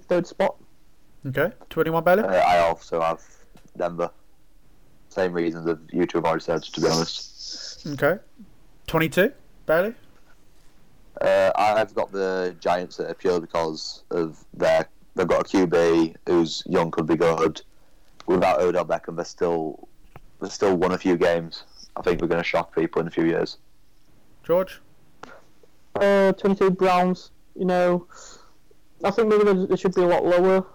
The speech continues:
Speaker 1: but, you know, they nearly beat the Seahawks. I, I, I just think they're overhyped, and we're slowly starting to see it. I still think they've, they've got some good players. I think Phil Baker's good, but I'll even admit to overhyping them. So, yeah,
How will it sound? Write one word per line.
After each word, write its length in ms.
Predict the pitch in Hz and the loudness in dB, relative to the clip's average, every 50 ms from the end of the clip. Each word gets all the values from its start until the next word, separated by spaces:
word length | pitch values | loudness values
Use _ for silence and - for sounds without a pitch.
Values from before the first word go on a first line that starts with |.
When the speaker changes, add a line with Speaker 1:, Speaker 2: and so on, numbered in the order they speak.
| - - - | -16 -6 0
Speaker 1:
but, 280 | 185 175 170 170 - - - - - - - - - - - - - - - - - - - - - - - - | 2 4 4 2 2 -2 -8 -20 -20 -20 -20 -20 -20 -20 -20 -20 -20 -20 -20 -20 -20 -20 -20 -20 -20 -16 -8 -2
you 140 | 196 190 185 | -2 0 2
know, 220 | 185 180 175 170 | 4 4 4 2
they 260 | 165 - - - 190 | 2 -2 0 0 2
nearly 400 | 185 190 190 - 196 196 190 196 | 2 2 0 2 2 2 2 4
beat 160 | 180 196 185 | 4 2 2
the 60 | 185 185 | 2 0
Seahawks. 720 | - - 180 180 180 175 185 - - - - - - - - - - - - - - - - - - - - - | 0 2 2 4 4 4 4 2 0 -4 -18 -20 -20 -20 -20 -20 -20 -20 -20 -20 -20 -20 -20 -20 -20 -14 -4 -2
I, 160 | 170 196 196 190 | 0 0 0 2
I, 200 | - 208 214 220 233 | 2 2 2 2 2
I 20 | |
just 180 | 233 262 247 - | 2 0 -2 -2
think 160 | 294 269 254 | -2 0 2
they're 200 | 247 240 226 202 | 4 4 4 4
overhyped, 640 | 180 180 175 - 170 175 202 190 - - - - - - - - | 2 0 -2 0 0 0 0 0 -2 -6 -20 -20 -20 -18 -8 -6
and 100 | 190 190 | -2 -2
we're 60 | 190 | -2
slowly 240 | 180 - 196 185 185 | -2 0 0 0 0
starting 200 | - - 160 165 | 0 0 -2 -2
to 60 | - | -4
see 180 | - - 170 175 | -4 0 0 2
it. 40 | 185 | 2
I 40 | 196 | 2
still 140 | - 262 254 | 2 0 0
think 160 | - 277 262 | 0 0 2
they've, 200 | 254 240 240 - | 2 2 2 2
they've 120 | 254 226 | 0 0
got 160 | 208 226 226 | 0 0 0
some 120 | - 220 202 | 0 0 2
good 200 | 208 185 185 - | 2 2 0 0
players. 460 | - 185 202 226 214 175 165 165 - - - - - - - - | -2 0 2 4 4 4 2 0 -4 -20 -20 -20 -20 -20 -12 -4
I 40 | - | -2
think 200 | 214 208 208 - | -2 -2 -2 -6
Phil 220 | - - 214 202 | 0 2 2 2
Baker's 360 | 185 190 185 185 190 185 175 202 190 | 4 2 0 2 0 -2 -2 -4 -4
good, 280 | - 202 190 160 165 - - - - - - - - - - - - - - | 0 0 2 0 0 -4 -10 -20 -20 -20 -20 -20 -20 -20 -20 -20 -20 -12 -4
but 100 | - 190 - - | -2 -2 0 2
I'll 200 | 196 202 202 202 | 4 4 4 4
even 140 | 196 180 | 4 2
admit 360 | 175 165 170 - 185 170 170 - | 0 -4 -4 -4 -4 -4 -2 -2
to 120 | 165 160 | -4 -4
overhyping 380 | - 190 - - - - - - | -4 -4 -6 -6 -6 -6 -6 -8
them. 160 | - 196 196 | -8 -8 -8
So, 180 | - - - - | -6 -4 -2 -2
yeah, 220 | 202 - - 196 | 0 0 -2 -2